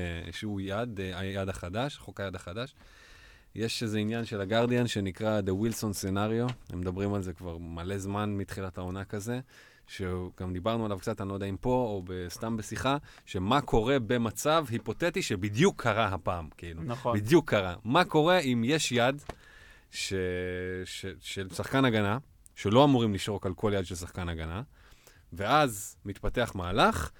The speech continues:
Speaker 1: והכדור מגיע תוך מהלך אחד או שתיים לחלוץ.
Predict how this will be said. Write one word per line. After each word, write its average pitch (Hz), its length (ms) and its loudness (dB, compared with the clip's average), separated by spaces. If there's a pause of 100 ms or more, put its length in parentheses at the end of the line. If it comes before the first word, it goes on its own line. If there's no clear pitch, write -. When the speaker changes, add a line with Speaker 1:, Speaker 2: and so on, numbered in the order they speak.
(220)
Speaker 1:
והכדור 104 560 2
מגיע 139 340 2
תוך 147 260 -4
מהלך 131 260 0
אחד 131 240 -2
או 104 40 0
שתיים 180 340 0
לחלוץ. 107 600 -2